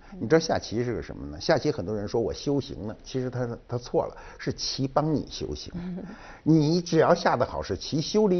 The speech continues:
Speaker 2: 你，不是你修理他。很多人说，“这我这怎么着怎么着，一来都较着劲，再赌着钱，那都不是修行的人。”今天我们喜欢，就是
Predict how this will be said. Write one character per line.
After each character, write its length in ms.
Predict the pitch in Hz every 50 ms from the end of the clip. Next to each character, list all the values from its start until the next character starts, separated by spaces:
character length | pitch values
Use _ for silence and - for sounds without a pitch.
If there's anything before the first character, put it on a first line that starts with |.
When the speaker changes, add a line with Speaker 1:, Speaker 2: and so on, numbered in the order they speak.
| 180
Speaker 2:
你， 260 | 180 143 104 - - -
不 100 | - 117
是 140 | 147 185 160
你 120 | 117 - -
修 200 | - - 160 160
理 100 | 110 127
他。 140 | - 123 120 -
很 100 | - 95
多 120 | 85 107 139
人 40 | 147
说 140 | 196 240 240
，“这 80 | 277
我 160 | 226 139 92 80
这 160 | - 156 185 - 165 143
怎 140 | 131 - 87
么 80 | 98
着 100 | 98 104
怎 140 | 135 131 107
么 80 | 98 92
着， 100 | 110 131
一 120 | 156 143
来 160 | 127 117 120
都 120 | 135 165 165
较 200 | - - 135 120
着 80 | 127
劲， 180 | 135 160 151 131
再 100 | 156 147
赌 200 | 139 - 104 85
着 100 | 85 113
钱， 220 | - - 113 151 214
那 80 | 165
都 160 | 127 180 190 240
不 220 | 214 113 104 127
是 120 | 175 170
修 240 | - - 165 175 185
行 200 | 165 131 123 147
的 60 | 151 113
人。” 180 | 85 104 - - - - - - - - -
今 160 | - 262 311
天 120 | 285 240 226
我 200 | 226 139 98 -
们 180 | 104 143 170
喜 160 | 170 - 87
欢， 140 | - - - - - -
就 140 | - 143
是 160 | 110 107 98